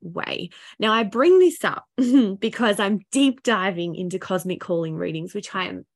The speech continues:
absolutely frothing. It is so powerful to go through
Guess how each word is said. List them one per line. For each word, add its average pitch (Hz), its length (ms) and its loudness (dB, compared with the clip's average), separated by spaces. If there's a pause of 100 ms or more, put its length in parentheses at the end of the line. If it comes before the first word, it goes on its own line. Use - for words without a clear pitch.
(160)
absolutely 220 1120 -6 (200)
frothing. 240 800 -2 (380)
It 226 100 -2
is 220 200 0
so 220 260 0
powerful 220 540 0
to 214 100 -8
go 190 220 -6
through 185 400 -6